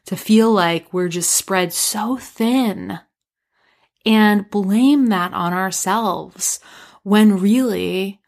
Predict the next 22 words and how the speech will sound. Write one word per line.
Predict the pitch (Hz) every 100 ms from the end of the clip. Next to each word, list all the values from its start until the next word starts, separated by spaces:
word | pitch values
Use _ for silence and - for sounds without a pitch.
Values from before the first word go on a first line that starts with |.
| _ _ _ -
all | 190 214 247 254
of | 196
those | 196 185 -
feelings | 196 190 240 220 175 170 -
are | 190 185 185
a | -
symptom | - - 190 196 - 196 180 - -
of | 175 165 160 160 165 - - -
trying | - 180 175 180 185
to | -
do | 180 180 165 160 180 -
too | - 165 156 160 _
much, | 208 - - - - _ -
trying | - 185 185 180
to | 185
be | 160 190 180 175 190 _
too | - - 170 165 170 -
much | 165 151 - -
to | 185
too | - 170 160 -
many | 165 160 165
people. | - 165 - - 170